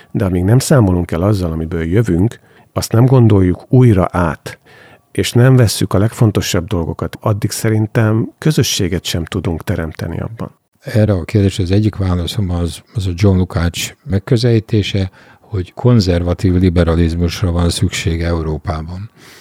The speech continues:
Speaker 2: Egy csomó mai ember, az nem tudja összekötni a konzervatizmust és a liberalizmust, ugye? De meg kell, hogy értsük, hogy Európának ez volt a titka. Tehát az,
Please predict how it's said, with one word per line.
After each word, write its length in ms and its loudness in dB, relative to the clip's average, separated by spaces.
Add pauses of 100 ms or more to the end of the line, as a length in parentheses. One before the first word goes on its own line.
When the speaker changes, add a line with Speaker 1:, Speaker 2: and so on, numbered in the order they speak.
(160)
Speaker 2:
Egy 160 -4
csomó 360 4
mai 460 0
ember, 720 0
az 140 -2
nem 180 2
tudja 300 -4
összekötni 580 -4
a 60 -8
konzervatizmust 1000 -4
és 180 -6
a 40 -2
liberalizmust, 840 -4
ugye? 180 -2
De 260 -6
meg 200 -4
kell, 140 -2
hogy 120 -8
értsük, 560 0
hogy 340 -6
Európának 880 -2
ez 160 0
volt 260 -2
a 120 -10 (100)
titka. 400 0
Tehát 380 -6
az, 280 2